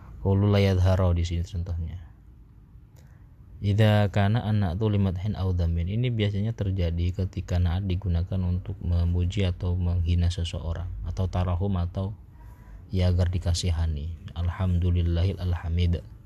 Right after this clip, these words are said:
Jadi di sini kita lah bahas ya. Alhamdulillahil hamid. Al-hamid di sini adalah naat, lalu man'utnya adalah lafaz Allah. Allah sendiri tanpa disebutin semua naatnya,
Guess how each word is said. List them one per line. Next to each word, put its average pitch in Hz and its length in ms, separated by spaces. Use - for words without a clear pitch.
Jadi 120 320
di - 0
sini 107 280
kita 101 320
lah 92 160
bahas 85 400
ya. - 160
Alhamdulillahil 104 960
hamid. 90 640
Al-hamid 101 480
di 95 80
sini 120 320
adalah 87 320
naat, 85 560
lalu 92 240
man'utnya 95 560
adalah 87 160
lafaz 87 240
Allah. 82 320
Allah 113 240
sendiri 113 720
tanpa 104 400
disebutin 95 720
semua 90 400
naatnya, 90 800